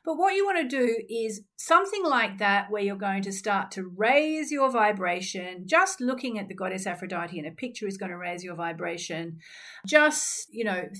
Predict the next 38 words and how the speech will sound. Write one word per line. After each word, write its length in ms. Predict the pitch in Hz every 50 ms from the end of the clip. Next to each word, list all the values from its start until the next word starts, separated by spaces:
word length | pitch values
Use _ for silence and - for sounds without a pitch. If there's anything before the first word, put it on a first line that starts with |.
| - -
thinking 360 | 311 302 311 294 294 285 262
about 480 | 240 220 220 214 208 208 208 - -
Lakshmi 880 | 185 196 202 208 208 208 - - - - 220 220 220 220 214 214 214 208
will 160 | 196 208 202
raise 260 | 196 196 190 190 196
your 120 | 196 196 196
vibration. 580 | 190 190 190 190 196 185 196 196 - 180 175 175 220
But 120 | 214 -
in 180 | - 330 349 392
particular, 800 | 381 349 - - 311 - 311 - 269 220 202 - 202 277 415 - - _ _ _
can't 160 | - 294 285 262
believe 200 | 262 240 233 220
I 100 | 214 214
nearly 200 | 226 220 220 -
forgot 240 | 202 220 226 208 214
to 80 | 220
mention 300 | 214 233 247 247 - 233
it, 160 | 220 202 202 202
it's 240 | 247 240 - -
so 340 | - - 302 330 330 330 330
important. 800 | 311 302 285 254 311 339 285 285 262 202 196 226 269 311 302 -
Uh, 640 | 285 - 247 247 247 240 247 240 240 240 240 240 233 208
listening 420 | 226 240 285 330 320 - - 466 466
to 100 | 427 427 403
that 120 | 392 349 302
abundance 500 | 254 247 254 262 285 302 285 247 - -
meditation 640 | 220 208 208 202 202 202 185 196 196 190 185 190
will 160 | 190 190 196
really, 720 | 190 190 190 226 233 247 254 262 269 269 269 269 - -
really 600 | 185 185 196 202 196 196 202 196 196 190 196 190 185
raise 360 | 175 180 175 175 175 180 180
your 120 | 185 175 170
vibration, 580 | 170 170 165 160 165 165 165 160 165 - 165
'cause 180 | 165 196 196 190
it's 120 | - -
actually 340 | 233 262 311 - - 427 403 392
the 80 | 320 220
name 760 | 214 202 196 196 190 190 202 208 214 220 220 220 214 208